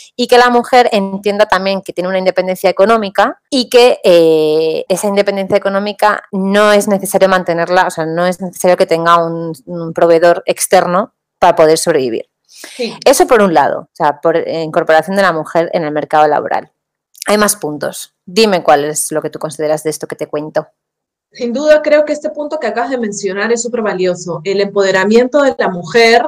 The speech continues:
Speaker 2: en cuestiones de independencia, tanto profesional, personal, emocional,
Speaker 1: Sí.
Speaker 2: hacen que pueda ser como fácil descartar una pareja que no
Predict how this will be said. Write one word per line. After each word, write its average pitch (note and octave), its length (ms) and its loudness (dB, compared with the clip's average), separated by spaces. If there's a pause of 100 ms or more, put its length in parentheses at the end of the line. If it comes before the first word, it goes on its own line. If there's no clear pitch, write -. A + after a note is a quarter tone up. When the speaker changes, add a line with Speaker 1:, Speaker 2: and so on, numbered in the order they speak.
Speaker 2:
en G3 200 0
cuestiones G#3+ 500 2
de G#3+ 120 4
independencia, F3+ 1200 0
tanto F3+ 680 2
profesional, F3+ 760 0
personal, F3+ 600 -2
emocional, F#3 960 0
Speaker 1:
Sí. - 140 -8
Speaker 2:
hacen A#3+ 500 2
que A3+ 420 4
pueda A#3 300 6
ser A#3+ 240 2
como A3 280 -2
fácil B3 800 -4
descartar G#3 1080 -2
una A3 320 0
pareja G3 440 0
que F#3+ 140 -4
no G3 640 -2